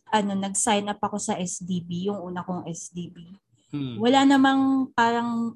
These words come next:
Speaker 1: magical na revelation na hinintay ako para, "Ah, it's a sign." Mag-,
Speaker 2: Hmm.
Speaker 1: ano ka na, mag-comedy ka na. Parang sabi ko lang, "Ta-, try ko nga to," ganun. Tapos, walang ka-pressure-pressure kung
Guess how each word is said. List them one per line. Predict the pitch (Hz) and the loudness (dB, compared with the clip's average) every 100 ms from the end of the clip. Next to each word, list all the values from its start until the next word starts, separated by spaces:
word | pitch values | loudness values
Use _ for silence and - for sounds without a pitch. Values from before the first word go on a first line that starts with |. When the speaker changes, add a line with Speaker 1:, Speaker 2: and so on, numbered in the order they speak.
| _ | _
Speaker 1:
magical | 202 208 202 190 208 214 208 208 | -2 -2 -2 -4 -4 -2 -2 -2
na | |
revelation | 202 196 185 190 185 180 - 185 180 | -2 -2 -2 -4 -2 -4 -6 -6 -6
na | 180 175 170 | -4 -4 -4
hinintay | 190 185 175 180 | -4 -4 -2 -2
ako | 170 165 170 165 | -2 -4 -6 -4
para, | 165 160 165 | -4 -4 -4
"Ah, | 190 247 | -2 0
it's | 226 - | 0 -4
a | 196 | -4
sign." | - 185 185 180 175 170 | -4 -2 -4 -8 -14 -18
Mag-, | - - | -16 -4
Speaker 2:
Hmm. | 143 131 | 0 0
Speaker 1:
ano | 113 185 | -2 -8
ka | |
na, | 185 - | -14 -18
mag-comedy | - - 175 180 185 233 | -20 -14 -10 -10 -12 -10
ka | |
na. | 247 | -8
Parang | 277 294 | -2 0
sabi | 294 262 | 0 -4
ko | 277 269 | -2 -4
lang, | 269 - _ _ _ _ _ - | -4 -8 _ _ _ _ _ -10
"Ta-, | 277 - - | -10 -10 0
try | 349 392 | 4 4
ko | 359 | 6
nga | 262 220 196 | 4 4 0
to," | 180 175 | -6 -8
ganun. | 170 311 302 302 302 - _ _ - | -8 -8 -8 -8 -12 -18 _ _ -12
Tapos, | 185 180 185 - 247 | -10 -10 -8 -6 0
walang | 302 349 - | 2 0 -2
ka-pressure-pressure | 311 302 254 247 254 247 233 214 202 208 196 196 190 | -2 2 2 2 0 -2 0 -2 -2 -4 -4 -4 -6
kung | 180 | -6